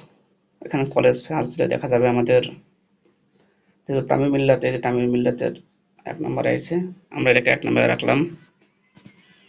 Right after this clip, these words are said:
যেহেতু আমাদের চিন্তা হচ্ছে আমরা মিল্লাতে ভর্তি হব, সেক্ষেত্রে আমরা এখানে মিল্লাত সিলেক্ট করছি। আপনি আপনার পছন্দ মতো কলেজ বা আপনার মাদ্রাসা, আহ, সিলেক্ট করবেন,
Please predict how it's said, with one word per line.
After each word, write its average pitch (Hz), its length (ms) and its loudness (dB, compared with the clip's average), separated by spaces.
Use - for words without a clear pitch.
যেহেতু 156 240 0
আমাদের 147 320 4
চিন্তা 127 320 2
হচ্ছে - 340 -2
আমরা 127 200 2
মিল্লাতে 131 460 0
ভর্তি 123 280 -4
হব, 127 180 -2
সেক্ষেত্রে 156 420 -2
আমরা 135 120 4
এখানে 135 300 2
মিল্লাত 127 360 2
সিলেক্ট 127 280 0
করছি। - 280 -2
আপনি 127 220 0
আপনার 127 240 2
পছন্দ 127 320 0
মতো 131 220 0
কলেজ 131 400 4
বা 120 140 2
আপনার 120 260 0
মাদ্রাসা, 120 460 -2
আহ, 107 260 -4
সিলেক্ট 120 300 -4
করবেন, 117 320 2